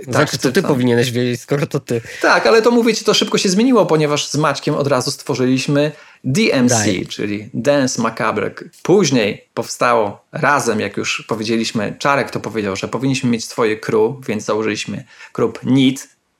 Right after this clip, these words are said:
Speaker 1: Dlaczego nit? Nie miało to skrótu.
Speaker 2: A, jeszcze nit.
Speaker 1: Dlaczego? Tylko Czarek powiedział, że nit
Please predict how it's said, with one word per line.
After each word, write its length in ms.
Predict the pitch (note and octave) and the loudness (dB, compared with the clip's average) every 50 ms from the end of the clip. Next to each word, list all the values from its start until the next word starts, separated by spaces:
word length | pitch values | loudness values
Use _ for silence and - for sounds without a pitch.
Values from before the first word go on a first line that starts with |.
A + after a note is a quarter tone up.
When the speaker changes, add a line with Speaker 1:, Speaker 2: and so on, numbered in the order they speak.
| _ | _
Speaker 1:
Dlaczego 360 | - A#2 A2+ - D3 C3 B2+ B2 | -6 -4 -2 -2 0 0 2 2
nit? 320 | B2 A2+ G#2+ G#2 - - _ | 2 2 0 -2 -8 -10 _
Nie 120 | D3 D3+ E3+ | -2 0 0
miało 260 | F#3 F3 D3+ C3+ B2+ | 2 2 2 2 0
to 120 | - - | 0 -4
skrótu. 460 | - - - D3+ B2 A2+ A2 A#2+ C#3 D#3 | -6 -2 0 2 2 2 2 2 2 2
Speaker 2:
A, 80 | C#3 C3+ | 2 0
jeszcze 300 | C3+ B2+ A#2 - C3+ C3 | 0 0 -2 -2 0 0
nit. 420 | C3 C3 B2+ A#2 G#2 - - - - | 2 2 0 0 -2 -4 -10 -16 -6
Speaker 1:
Dlaczego? 380 | - C#3 - - E3 E3+ F#3 E3+ | -4 -4 0 0 0 0 0 -2
Tylko 180 | - - E3+ D#3 | 0 -4 -4 0
Czarek 240 | - D3+ D3+ D3 | 0 0 0 0
powiedział, 300 | - C#3+ C#3 C3+ C3 A#2+ | -2 -2 0 0 2 2
że 120 | A2+ A#2+ A2 | 2 2 2
nit 420 | B2 E3+ G3+ F3 D#3+ E3 - - | 2 2 4 2 2 0 -4 -12